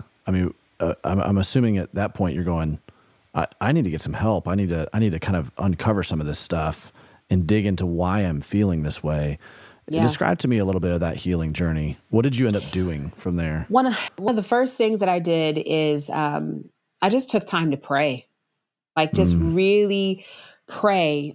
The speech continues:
Speaker 2: Um, and I got before God in a very vulnerable way. And I said, "Lord,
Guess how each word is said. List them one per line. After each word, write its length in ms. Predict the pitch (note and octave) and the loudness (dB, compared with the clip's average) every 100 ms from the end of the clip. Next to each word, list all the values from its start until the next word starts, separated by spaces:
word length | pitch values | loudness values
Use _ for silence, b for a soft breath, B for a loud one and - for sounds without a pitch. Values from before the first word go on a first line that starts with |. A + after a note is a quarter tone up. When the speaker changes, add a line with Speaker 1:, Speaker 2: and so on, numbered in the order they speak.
| - | -2
Speaker 2:
Um, 560 | E3+ E3 D#3+ D#3 D#3+ - | 0 2 0 -2 -6 -6
and 100 | F3 | 0
I 80 | F#3 | 0
got 240 | E3+ F#3+ | 2 0
before 300 | G3+ G#3+ F#3 | 0 -2 -2
God 400 | E3+ E3 D#3+ D#3+ | 0 2 2 0
in 100 | D3+ | -2
a 80 | E3 | -4
very 420 | D#3 E3+ F3 F3 | -4 -2 0 0
vulnerable 640 | D#3+ D3+ D#3 E3 D#3+ D#3+ D3+ | 0 -2 -2 -2 0 -2 0
way. 240 | D3+ D#3+ | 2 2
And 100 | D#3 | 0
I 100 | E3 | -2
said, 260 | E3 D#3+ D3+ | -2 -2 0
"Lord, 500 | D#3+ E3 F#3 G3 | 2 2 2 0